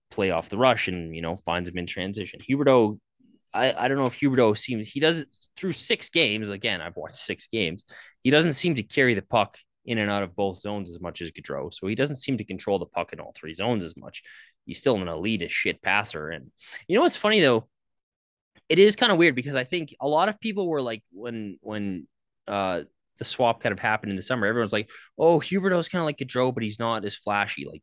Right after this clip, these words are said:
you're not gonna see those flashes of, like, Johnny had." It's like, I think it's the, if,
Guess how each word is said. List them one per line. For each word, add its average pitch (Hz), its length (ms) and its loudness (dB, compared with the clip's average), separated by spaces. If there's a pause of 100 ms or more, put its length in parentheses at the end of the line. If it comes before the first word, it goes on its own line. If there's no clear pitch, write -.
you're 90 80 -8
not 104 160 -2
gonna 107 140 -6
see 107 180 -4
those 87 180 -2
flashes 90 600 -2
of, 76 120 -12 (520)
like, 90 100 -6
Johnny 90 360 -4
had." 80 200 -8
It's 104 100 -6
like, - 120 -10
I 202 160 0
think 302 180 4
it's - 120 2
the, 113 260 0
if, - 120 -12